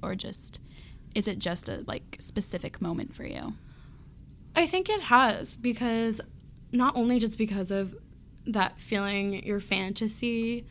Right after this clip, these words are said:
Speaker 2: what that does to you mentally, but also just meeting so many amazing people.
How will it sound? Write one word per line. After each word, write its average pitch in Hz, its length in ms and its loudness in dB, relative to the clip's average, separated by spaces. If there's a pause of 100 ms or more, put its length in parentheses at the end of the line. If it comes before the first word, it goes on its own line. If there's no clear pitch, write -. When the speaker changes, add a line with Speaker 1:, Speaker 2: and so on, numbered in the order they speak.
(140)
Speaker 2:
what 208 160 -2
that 202 160 0
does - 260 -4
to - 140 0
you 214 400 2
mentally, 240 560 -2 (360)
but 262 140 0
also 233 260 2
just 302 320 0
meeting 240 720 2
so - 240 0
many 220 220 6
amazing 202 680 0
people. 202 540 -4